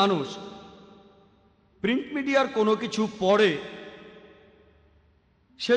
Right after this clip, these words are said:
যা পড়েছে তার আনুমানিক টেন পার্সেন্ট মনে রাখতে পারে গড়পড়তায়।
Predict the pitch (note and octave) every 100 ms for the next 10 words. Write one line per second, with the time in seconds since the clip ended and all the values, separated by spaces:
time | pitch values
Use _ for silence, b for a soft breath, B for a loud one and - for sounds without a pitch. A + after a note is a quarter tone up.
0 | B3 A#3+ - G3+ A#3 B3 C4 B3 A3 G#3
1 | - F#3 A3+ A#3+ A#3+ A#3 A#3+ A#3+ B3 C#4
2 | G3 C4 C4 B3 G#3+ G#3 G3 G3 E3+ A#2
3 | - - - G3+ A3 D#3 C#3+ -